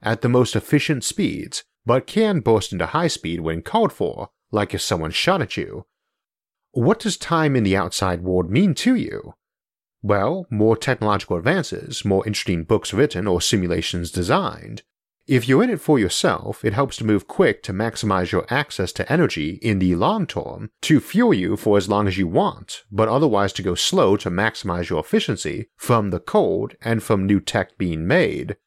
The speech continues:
and maximize your access to other folks' creative and industrial successes. If you are a true loner, you get yourself off to a cold and empty bit of space with the most efficient power generator you can find and some supply of raw material and fuel.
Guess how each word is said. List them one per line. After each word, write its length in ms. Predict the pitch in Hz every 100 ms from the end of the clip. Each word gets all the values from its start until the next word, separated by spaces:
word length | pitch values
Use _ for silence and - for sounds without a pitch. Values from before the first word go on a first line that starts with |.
| _ _
and 220 | 117 113
maximize 540 | 117 127 - 113 98
your 80 | 101
access 340 | 95 98 101 -
to 120 | -
other 160 | 90
folks' 360 | 85 156 117 -
creative 560 | - 95 143 127 87 95
and 120 | 104
industrial 500 | 101 92 92 - -
successes. 840 | 80 - - 185 - - 60 - - _ _ _ _ _ _ _ _
If 240 | - 131 135
you 120 | 135
are 120 | 120
a 40 | 87
true 300 | - 269 233
loner, 460 | 90 - - -
you 140 | - 104
get 140 | 123
yourself 380 | 131 107 120 104
off 200 | 113 104
to 100 | -
a 80 | 90
cold 400 | - - 147 110
and 100 | 95
empty 240 | 101 98
bit 140 | 87 90
of 100 | 80
space 600 | - 202 101 90 - -
with 140 | 117
the 40 |
most 260 | 113 110 -
efficient 460 | 95 135 - 95 85
power 320 | - 95 85
generator 500 | 85 160 156 87 87
you 120 | 87
can 160 | 90 80
find 600 | - 185 123 82 117 -
and 200 | - 107
some 180 | - 123
supply 360 | 104 - 101 95
of 100 | 85
raw 180 | 98 92
material 580 | 82 - 202 117 85
and 220 | - 87 85
fuel. 560 | - 233 - - -